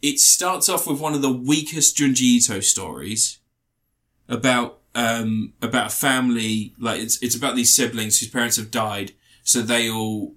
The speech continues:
um, they're all haunted by these horrible spirits, this bad energy,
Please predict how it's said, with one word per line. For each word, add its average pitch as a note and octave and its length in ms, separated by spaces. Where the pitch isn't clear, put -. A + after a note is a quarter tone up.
um, G#2 580
they're B2+ 220
all A#2+ 140
haunted B2+ 420
by A2 120
these G#2+ 180
horrible B2 680
spirits, - 640
this - 160
bad A#2+ 280
energy, G2+ 600